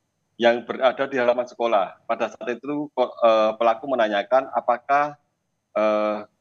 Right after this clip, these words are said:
yang bersangkutan bisa mengikuti kegiatan U T S. Karena yang bersangkutan, eh, sebelum melakukan kegiatan U T S harus, eh, melakukan kewajiban dengan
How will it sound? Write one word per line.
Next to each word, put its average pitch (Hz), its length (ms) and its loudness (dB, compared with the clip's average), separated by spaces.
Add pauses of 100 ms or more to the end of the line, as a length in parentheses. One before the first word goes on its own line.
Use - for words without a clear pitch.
(520)
yang 117 80 2
bersangkutan 123 640 -2
bisa 123 340 2 (380)
mengikuti 120 960 -2
kegiatan 110 480 0
U 107 80 -8
T 104 80 -2
S. 92 400 -4 (500)
Karena 135 460 2
yang 127 240 -4
bersangkutan, 117 1040 0
eh, 104 380 2 (920)
sebelum 160 560 -2
melakukan 135 400 -2 (100)
kegiatan 110 380 0
U 107 80 -10
T - 80 -4
S 117 320 2
harus, 113 560 -4
eh, 107 580 0 (960)
melakukan 117 880 0 (640)
kewajiban 127 800 0
dengan 123 420 2